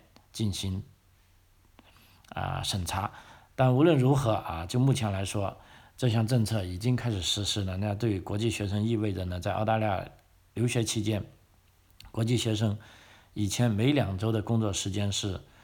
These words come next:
只能够四十小时，那目前呢是可以超过四十小时。第二呢，凡是刚到澳大利亚的新生呢，都可以在课程或者这个你的学习开始之前就开始工作。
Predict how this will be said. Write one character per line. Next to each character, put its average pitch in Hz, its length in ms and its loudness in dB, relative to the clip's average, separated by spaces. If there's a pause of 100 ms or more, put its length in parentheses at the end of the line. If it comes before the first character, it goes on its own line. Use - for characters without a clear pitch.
(220)
只 - 120 -6
能 104 180 0
够 104 220 0
四 - 180 0
十 107 140 0
小 87 180 -6
时， - 220 -6
那 95 100 -4
目 104 160 0
前 95 180 -6
呢 90 140 -4
是 95 200 -4
可 - 260 -6
以 - 320 -4
超 - 180 -4
过 90 160 -6
四 - 160 -6
十 92 140 -6
小 - 160 -10
时。 - 160 -10 (640)
第 143 140 6
二 131 100 6
呢， 104 260 0
凡 110 240 0
是 117 160 -2
刚 117 300 0
到 113 100 2
澳 101 140 2
大 104 100 0
利 104 80 -2
亚 104 100 -2
的 92 80 -4
新 101 240 -2
生 92 200 -6
呢， 92 80 -4
都 131 240 0
可 107 180 -6
以 92 140 -4
在 92 280 -4 (680)
课 147 220 2
程 90 340 -4
或 - 160 -4
者 92 320 -6 (420)
这 90 140 -6
个 90 80 -6
你 85 140 -6
的 95 100 -4
学 107 220 -2
习 110 180 0
开 - 220 -4
始 101 160 -2
之 113 120 -6
前 87 280 -6
就 87 120 -8
开 95 200 -8
始 90 100 -8
工 92 240 -6
作。 95 180 -6